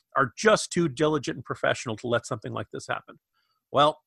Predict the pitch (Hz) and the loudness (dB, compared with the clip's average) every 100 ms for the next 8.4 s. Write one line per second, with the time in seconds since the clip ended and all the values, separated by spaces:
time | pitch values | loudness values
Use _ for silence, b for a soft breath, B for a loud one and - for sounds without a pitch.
0 | 123 107 117 143 131 131 139 127 123 123 | -8 -6 -4 -4 0 0 -2 -4 -4 -4
1 | 107 127 - 127 117 - 120 113 117 - | 0 0 2 0 0 0 -4 -4 -8 -6
2 | 127 120 113 - 117 110 110 104 117 - | -6 -4 -6 -4 -4 -4 -6 -6 -8 -6
3 | 117 117 - 117 147 - 127 110 110 - | -8 -8 -10 -14 -14 -10 -4 -2 -2 -6
4 | 110 107 - B B B 131 131 120 135 | -12 -12 -14 B B B -2 0 2 2
5 | - 117 117 104 131 110 - 123 131 107 | 2 -2 0 2 2 2 2 0 0 -4
6 | 107 139 143 - - 117 120 - 117 110 | 2 4 4 -6 -6 -4 -4 -4 -4 -2
7 | 120 107 110 107 104 117 110 107 - 117 | -4 -4 -6 -6 -4 -6 -4 -6 -6 -10
8 | 104 135 156 147 | -6 2 4 4